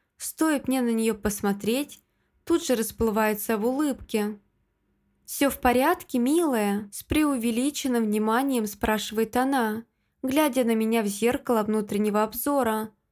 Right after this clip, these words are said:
а потом улыбается таксисту. «Забрала племяшку из детдома. Они там как волчата, неприветливые, неулыбчивые». «Ничего,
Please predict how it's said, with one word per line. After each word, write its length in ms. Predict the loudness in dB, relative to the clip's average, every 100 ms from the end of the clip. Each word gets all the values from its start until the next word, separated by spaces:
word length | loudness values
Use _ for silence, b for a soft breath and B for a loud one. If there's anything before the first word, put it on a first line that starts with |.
| _ _ _
а 80 | -2
потом 440 | 2 2 4 2
улыбается 600 | 2 2 2 2 0 -4
таксисту. 880 | -2 -2 -2 -2 -2 -2 -4 -4 -4 -12 _ _ _ _ _ _ _ _
«Забрала 600 | 0 2 4 2 4 2
племяшку 600 | 2 2 2 2 0 -2
из 120 | -2
детдома. 720 | 0 -2 0 2 2 0 -2 -8 _ _ _ _
Они 320 | 2 4 2 2
там 180 | 2
как 240 | 2 -2 0
волчата, 880 | 0 0 -2 0 0 0 -2 -4 -6 _
неприветливые, 1120 | -2 2 2 2 2 0 0 0 0 0 -2 -8 _ _
неулыбчивые». 1120 | 0 2 2 2 0 0 -4 0 0 0 -2 -8 _ _ _ _ _ _ _ _ _
«Ничего, 720 | -2 0 0 -2 2 0 0